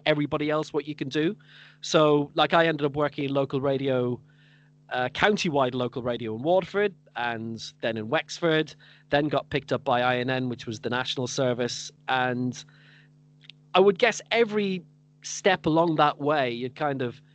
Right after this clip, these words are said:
you'd pinch yourself a little bit saying, "Wow, well, this is really good." But I guess working on my first Olympics and seeing Usain Bolt break the hundred meters world record is,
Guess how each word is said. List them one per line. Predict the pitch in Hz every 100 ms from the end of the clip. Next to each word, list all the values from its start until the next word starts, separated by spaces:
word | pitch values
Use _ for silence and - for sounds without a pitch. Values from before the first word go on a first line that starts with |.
| -
you'd | 131 131
pinch | 147 139
yourself | - 135 -
a |
little | 131 -
bit | 120 123
saying, | - 127 123
"Wow, | 139 143 113
well, | 110
this | 131 -
is | 113
really | 120 120
good." | 139 123 - -
But | 160
I |
guess | 156 226 -
working | 196 180 170
on |
my | 156
first | 147 156 -
Olympics | 147 143 117 - - - _ _ _ -
and | 127
seeing | 135 147 143
Usain | 151 - 135 135
Bolt | 147 131 -
break | 135 127
the |
hundred | 131 123
meters | 123 117 117
world | 123 113 120
record | 107 110 107 110
is, | 104